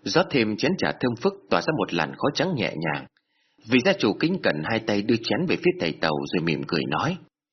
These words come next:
"Dạ, mời thầy dùng trà. Trà này là trà móc câu con nhà người ở Tân Cương mang về tận đây. Thầy dùng thử đi." Thầy Tàu thấy gia chủ nhiệt tình nên tạm dừng lại câu hỏi. Ông khẽ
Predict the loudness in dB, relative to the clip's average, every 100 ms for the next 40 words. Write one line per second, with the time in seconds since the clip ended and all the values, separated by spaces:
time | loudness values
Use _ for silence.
0 | _ -20 -20 -2 0 0 -2 0 -2 0
1 | -2 0 -2 -2 -4 -4 -6 -14 _ -20
2 | 0 2 2 0 0 -2 -2 0 0 2
3 | 0 0 0 0 0 0 0 -2 -2 -2
4 | -4 -2 -2 0 -2 0 -2 -2 -4 0
5 | 0 0 -6 _ _ -4 2 2 2 -2
6 | 0 -2 0 2 0 -2 -12 _ _ _
7 | _ _ _ _ -8 2 4 4 2 2
8 | 0 0 2 2 2 0 -2 0 -2 0
9 | -8 _ 2 2 0 -2 -2 -2 0 -2
10 | 2 0 2 -2 -4 -6 _ _ _ _
11 | _ 2 2 2